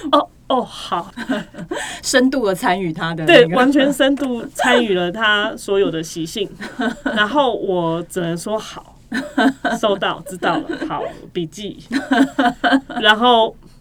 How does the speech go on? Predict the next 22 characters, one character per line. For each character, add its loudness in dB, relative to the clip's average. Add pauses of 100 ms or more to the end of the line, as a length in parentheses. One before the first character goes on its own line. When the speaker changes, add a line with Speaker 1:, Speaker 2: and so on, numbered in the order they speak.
(800)
Speaker 1:
就 -2
是 0 (760)
觉 -2
得 2
不 -8
知 -2
道 0
怎 -10
么 -12
回 -8
应， -8 (100)
就 0
只 -8
能 -6
说 -6
，“哦， -8
好， -10 (220)
知 -8
道， 2
了 2
解 -2
了。” -10